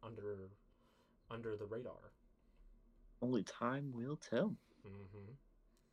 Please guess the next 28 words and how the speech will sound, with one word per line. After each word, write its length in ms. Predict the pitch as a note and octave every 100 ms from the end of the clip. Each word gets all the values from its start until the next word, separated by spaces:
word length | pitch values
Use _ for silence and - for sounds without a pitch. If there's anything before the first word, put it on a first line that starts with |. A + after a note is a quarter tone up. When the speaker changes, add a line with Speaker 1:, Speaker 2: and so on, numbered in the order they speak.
| _ - _ _ _ A2+
Speaker 1:
Uh, 420 | G#2 A2 A2+ A#2+
I 60 |
think, 220 | - - A2+
Speaker 2:
Mm. 180 | A#2 A2+ - - - _ - _ -
Speaker 1:
let's 220 | C#3+ -
see. 320 | - - A#2 C3+ _ _ - _ _ - _ -
It's 180 | B2 -
confirmed 480 | C#3 C#3 F#3+ G#3+
in 100 | D3+
March. 680 | B2 B2+ C3+ G#2 - - - - - _ - _ _ _ _ - _ _ - _ - _ D3+
Maybe 280 | A#2+ C3 D#3
it's 140 | C#3+
gonna 180 | - C#3
be 180 | C3 D3
a 80 | D3
boxing 480 | A#2+ B2 - B2+
match 420 | B2 A#2+ A#2+ - - - _
at 200 | A#2 B2+ -
a 60 |
U 240 | A#2 A2+ A#2
F 100 | G#2
C 120 | E3+ -
fight. 180 | - - _ _ - - - _ - - - - _ _ _ - - - _ _ _ _ -
Speaker 2:
Uh, 260 | A#2 G#2+
what 240 | F#2+ G#2 -
day 200 | A2 A2+
in 80 | -
March? 360 | - - - -